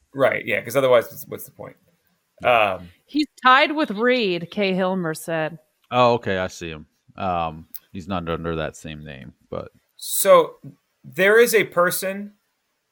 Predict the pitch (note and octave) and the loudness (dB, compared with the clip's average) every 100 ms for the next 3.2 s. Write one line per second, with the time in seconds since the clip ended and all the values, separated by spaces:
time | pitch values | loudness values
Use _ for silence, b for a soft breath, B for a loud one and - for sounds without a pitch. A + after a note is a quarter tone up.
0 | _ _ _ F3 E3+ D#3 C#3+ - _ _ | _ _ _ -4 -2 -2 -4 -8 _ _
1 | - F#3+ F3+ - F3+ D#3 - - F#3 D#3 | -8 -6 -4 -2 0 -2 -6 -8 -4 -2
2 | A2+ - C3+ - D3 C3 D3 C#3 C#3 C3 | -4 -8 -6 -2 -2 -2 -4 -4 -4 -4
3 | A#2+ | -8